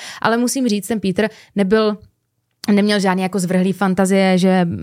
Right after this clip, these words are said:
by byl nějaký násilnický nebo agresor. Prostě tam šlo o nějaký normální sex a chvilkama měl trošičku jako nějaký choutky, který mu jako splnila, ale nebylo to nic, že by byl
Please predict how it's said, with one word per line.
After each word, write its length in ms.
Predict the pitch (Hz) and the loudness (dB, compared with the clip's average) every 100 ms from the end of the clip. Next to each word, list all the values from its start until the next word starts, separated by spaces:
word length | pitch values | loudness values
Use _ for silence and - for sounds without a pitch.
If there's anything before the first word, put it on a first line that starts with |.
| - - - | -10 -14 -6
by 100 | 180 | 0
byl 180 | 185 190 | 2 2
nějaký 320 | 185 175 202 | 0 -2 0
násilnický 720 | 196 151 - 214 208 190 - 196 | 0 0 0 -2 0 -2 -2 -2
nebo 260 | 180 185 - | 0 0 -2
agresor. 640 | 170 190 190 208 190 180 180 - - | -2 -2 -2 -2 0 0 -4 -12 -14
Prostě 240 | 226 294 | -4 -2
tam 160 | 254 226 | -2 -2
šlo 140 | 240 | -2
o 20 | |
nějaký 280 | 226 220 226 | -2 -2 -2
normální 380 | 196 196 208 202 | -2 -2 -2 -2
sex 280 | - 165 208 | -2 -4 -4
a 40 | |
chvilkama 420 | - 170 175 185 | -6 -6 -4 -2
měl 200 | 180 175 | 0 -2
trošičku 440 | 160 - - - 170 | -4 -12 -14 -10 -6
jako 180 | 156 | -2
nějaký 240 | 165 156 180 | -2 0 -2
choutky, 360 | - 147 - | -4 -4 -4
který 220 | 175 170 170 | -4 -2 0
mu 100 | 170 | 0
jako 160 | 165 | -2
splnila, 380 | - - 170 165 | -4 -2 0 0
ale 200 | - 185 | -2 -2
nebylo 320 | 185 170 185 | -2 -2 -2
to 120 | 180 | -2
nic, 160 | 185 175 | -2 0
že 80 | 170 | -2
by 100 | 170 | 0
byl 260 | 175 165 | 0 0